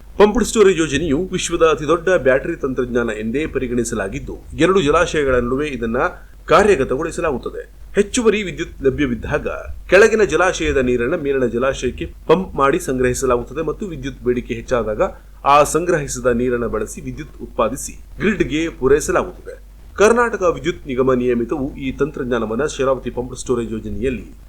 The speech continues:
ಅಂದ್ರೆ ತಳಕೆಳಗೆ ಮತ್ತು ಗೇರುಸುಪ್ಪ ನಡುವೆ ಅಳವಡಿಸಲು ಹೊರಟಿದ್ದು, ಇದರ ಮೂಲಕ ಎರಡು ಸಾವಿರ ಮೆಗಾವ್ಯಾಟ್ ವಿದ್ಯುತ್ ಉತ್ಪಾದಿಸುವ ಗುರಿ ಹೊಂದಿತ್ತು. ಹತ್ತು ಸಾವಿರದ ಐನೂರು ಕೋಟಿ ರೂಪಾಯಿ ವೆಚ್ಚದ ಈ ಯೋಜನೆಗೆ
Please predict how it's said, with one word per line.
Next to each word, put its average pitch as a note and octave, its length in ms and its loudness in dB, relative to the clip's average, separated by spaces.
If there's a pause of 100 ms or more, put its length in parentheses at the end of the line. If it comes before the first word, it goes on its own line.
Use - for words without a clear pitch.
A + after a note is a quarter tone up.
(140)
ಅಂದ್ರೆ - 460 -6 (120)
ತಳಕೆಳಗೆ F3 500 4
ಮತ್ತು B2 360 2
ಗೇರುಸುಪ್ಪ C3 440 -2
ನಡುವೆ A2 300 -2 (260)
ಅಳವಡಿಸಲು D#3 540 2
ಹೊರಟಿದ್ದು, B2 560 -4
ಇದರ C3+ 180 2
ಮೂಲಕ F3+ 400 2 (420)
ಎರಡು G3 360 6
ಸಾವಿರ D#3 400 4
ಮೆಗಾವ್ಯಾಟ್ C3+ 540 4
ವಿದ್ಯುತ್ A#2+ 380 -12
ಉತ್ಪಾದಿಸುವ B2 520 0
ಗುರಿ A#2 220 -4
ಹೊಂದಿತ್ತು. A#2+ 400 -12 (580)
ಹತ್ತು D#3+ 280 4
ಸಾವಿರದ D3+ 460 6
ಐನೂರು D#3 320 2
ಕೋಟಿ D#3 240 -4
ರೂಪಾಯಿ D3 240 0
ವೆಚ್ಚದ C#3+ 280 -2
ಈ C3+ 180 -4
ಯೋಜನೆಗೆ C3+ 560 -4